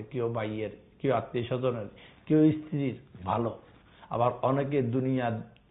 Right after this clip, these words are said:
অনেক দুই নাম্বারি কাজেরও ভালোবাসা চায়। আসুন, আমরা আল্লাহর ভালোবাসা চাই, কারণ যার সাথে সর্বদা আল্লাহর ভালোবাসা থাকে, তার দুনিয়া আখেরাতে কোনো পেরেশানি নাই, কোনো ভয় নাই, কোনো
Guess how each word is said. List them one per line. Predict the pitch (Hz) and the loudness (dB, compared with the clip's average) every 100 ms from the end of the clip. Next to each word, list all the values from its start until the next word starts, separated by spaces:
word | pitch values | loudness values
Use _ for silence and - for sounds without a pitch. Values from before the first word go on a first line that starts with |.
| _ _ _ | _ _ _
অনেক | 131 156 151 117 120 | 4 4 2 2 2
দুই | 165 | 2
নাম্বারি | 165 156 156 160 | 4 4 2 2
কাজেরও | 127 123 139 147 | 0 0 2 4
ভালোবাসা | 127 123 110 - 95 - | 4 4 0 -2 -10 -12
চায়। | 87 - - - - _ _ _ _ _ - | -16 -16 -20 -20 -20 _ _ _ _ _ -6
আসুন, | 113 - 127 - - | -4 0 -2 -2 -4
আমরা | 123 135 123 | 0 2 2
আল্লাহর | 123 127 120 | 2 2 4
ভালোবাসা | 113 107 104 - - - | 0 2 -2 -4 -14 -16
চাই, | - - _ _ _ | -20 -20 _ _ _
কারণ | - 113 113 95 - - - _ | -2 0 0 -2 -12 -20 -20 _
যার | 117 139 139 131 | 0 4 4 2
সাথে | 135 139 | 0 2
সর্বদা | 143 135 127 127 123 | 2 2 2 2 4
আল্লাহর | 127 135 120 | 4 4 4
ভালোবাসা | 147 170 156 135 123 | 4 6 4 2 -2
থাকে, | 120 - 110 - - - | -6 -10 -14 -14 -20 -6
তার | 151 135 117 135 | 0 0 2 2
দুনিয়া | 147 156 151 135 127 139 | 2 4 4 4 4 4
আখেরাতে | 139 156 143 - 135 | 2 2 2 0 -4
কোনো | 135 135 123 | -2 -4 -2
পেরেশানি | 127 127 131 131 156 | -2 -2 -4 -4 -4
নাই, | 135 113 135 | -4 -6 -6
কোনো | 135 143 127 | -4 -2 2
ভয় | 156 175 147 | 4 4 0
নাই, | 113 107 - _ | -4 -10 -18 _
কোনো | 165 | 2